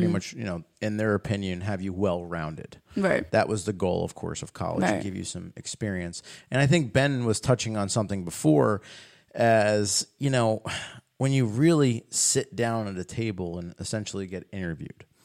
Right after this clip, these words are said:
Speaker 2: for the first time ever, the interviewee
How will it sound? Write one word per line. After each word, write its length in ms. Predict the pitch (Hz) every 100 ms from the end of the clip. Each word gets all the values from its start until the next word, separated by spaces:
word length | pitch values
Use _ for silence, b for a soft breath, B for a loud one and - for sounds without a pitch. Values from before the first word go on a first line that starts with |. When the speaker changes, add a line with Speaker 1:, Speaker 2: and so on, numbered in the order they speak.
| B B B
Speaker 2:
for 100 | -
the 80 | 98
first 340 | - 117 107 -
time 240 | 95 101
ever, 400 | 147 120 95 98 _
the 120 | 95
interviewee 840 | - 131 113 98 104 123 120 104